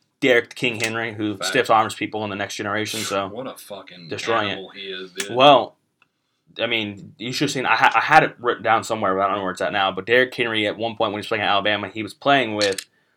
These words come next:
Speaker 1: three other running backs
Speaker 2: Mm-hmm.
Speaker 1: who are all in the N F L now, are star N F L players. I think one of them was Alvin Kamara, and there was two other running backs. I think it was T J Yeldon and then someone else. I can't remember who the, the third one was. Was, but
Speaker 2: Beast.
Speaker 1: Alabama,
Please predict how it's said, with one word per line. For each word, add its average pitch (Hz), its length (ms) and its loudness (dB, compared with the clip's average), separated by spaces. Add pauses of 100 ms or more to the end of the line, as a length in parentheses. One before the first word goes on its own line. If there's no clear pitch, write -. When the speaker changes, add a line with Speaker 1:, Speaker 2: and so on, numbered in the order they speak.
(180)
Speaker 1:
three 135 160 2
other 123 100 4
running 123 180 4
backs 101 440 0 (100)
Speaker 2:
Mm-hmm. 107 580 -14
Speaker 1:
who 120 120 -2
are 113 100 8
all 123 140 10
in 120 60 4
the 120 60 0
N 117 40 2
F 110 100 -2
L 113 100 6
now, 101 240 0 (140)
are 98 100 0
star 117 440 6
N 104 80 -2
F 98 100 -8
L 92 80 -2
players. 90 240 0
I - 80 -6
think 127 160 -2
one 123 120 2
of - 20 -2
them 117 60 -4
was 104 60 -4
Alvin 107 240 2
Kamara, 107 360 -4 (720)
and 104 80 -12
there 110 100 -2
was 95 100 -8
two 131 100 -2
other 117 120 4
running 107 100 2
backs. 104 100 -2
I 101 60 -2
think 123 100 0
it 101 80 -4
was - 20 -14
T 123 140 -6
J 113 180 0
Yeldon 104 480 0
and 101 140 -10
then 95 140 -8
someone 98 320 -4
else. 98 260 -2
I - 40 -10
can't 123 180 -6
remember 104 180 -2
who 95 80 -4
the, 95 80 -6
the - 60 -16
third 110 180 -2
one 95 160 -4
was. 90 280 -4 (180)
Was, 104 320 2
but 98 200 0
Speaker 2:
Beast. 113 440 -4 (180)
Speaker 1:
Alabama, 120 600 4